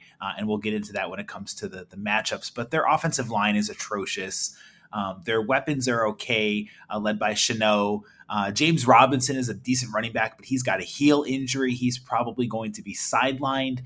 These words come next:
uh, for the game on Sunday. And, and Trevor Lawrence, so the reason I was bringing up the similarities is, yeah, the hero ball tendencies, learning to take what's in front of you versus going downfield and trying to force it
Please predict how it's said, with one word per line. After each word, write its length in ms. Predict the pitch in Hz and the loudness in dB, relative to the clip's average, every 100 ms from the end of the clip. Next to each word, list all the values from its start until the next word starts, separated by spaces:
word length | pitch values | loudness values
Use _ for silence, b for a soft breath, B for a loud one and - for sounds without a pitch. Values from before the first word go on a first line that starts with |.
| B B B | B B B
uh, 140 | 123 | -2
for 160 | 120 127 | 0 -4
the 100 | 123 | -4
game 280 | 127 127 123 | -2 -2 -2
on 160 | 120 | -2
Sunday. 420 | 123 123 123 127 | -2 -2 -2 -2
And, 180 | 120 143 - | -2 -6 -6
and 140 | 147 | -8
Trevor 300 | - 190 233 | -4 -2 0
Lawrence, 540 | 175 147 131 123 - - | 2 2 2 0 -2 -2
so 160 | - 123 | -4 -4
the 140 | 127 | -2
reason 280 | 147 240 240 | 0 2 2
I 60 | 220 | 0
was 140 | 131 | 0
bringing 280 | 127 123 120 | 0 0 2
up 160 | 110 | 0
the 80 | - | -4
similarities 840 | - 123 110 101 98 98 95 92 - | -4 -2 -2 -2 -2 -4 -4 -6 -6
is, 360 | 117 117 113 - | -6 -4 -6 -4
yeah, 160 | 123 | -4
the 100 | 98 | -4
hero 380 | 101 170 190 175 | -4 -2 2 2
ball 260 | 123 117 113 | 4 2 2
tendencies, 760 | - 117 107 95 101 90 92 B B B B | -6 -8 -8 -8 -10 -10 -12 B B B B
learning 380 | 95 127 170 175 | -2 0 0 -2
to 120 | 160 | -4
take 340 | 170 143 127 | -4 -4 -4
what's 280 | 107 120 123 | -2 -2 -2
in 100 | 117 | -6
front 340 | - - 120 117 | -8 -2 -2 -2
of 140 | 107 | -2
you 240 | 104 104 | 0 0
versus 420 | 101 113 113 123 104 | -2 -6 -4 -6 -4
going 340 | 117 120 123 | -2 0 2
downfield 680 | 113 110 107 - 110 107 104 | 2 0 -4 -10 -4 -4 -4
and 100 | 98 | -6
trying 200 | 117 113 | -8 -8
to 60 | |
force 400 | 110 - 113 - | -12 -10 -8 -4
it 160 | 113 | -4